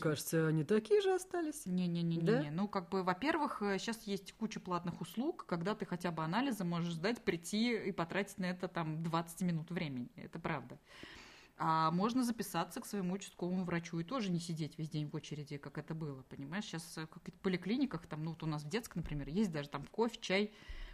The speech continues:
Speaker 2: потанцуем, понимаешь? Э, то есть, э,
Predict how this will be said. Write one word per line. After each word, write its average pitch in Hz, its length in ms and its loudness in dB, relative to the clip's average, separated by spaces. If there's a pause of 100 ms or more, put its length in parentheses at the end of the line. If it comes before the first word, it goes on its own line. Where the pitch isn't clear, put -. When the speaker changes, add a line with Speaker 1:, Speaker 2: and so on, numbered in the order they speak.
Speaker 2:
потанцуем, 180 600 2
понимаешь? 185 600 -2
Э, 120 1200 -10
то - 60 -10
есть, - 180 -10
э, 139 160 -10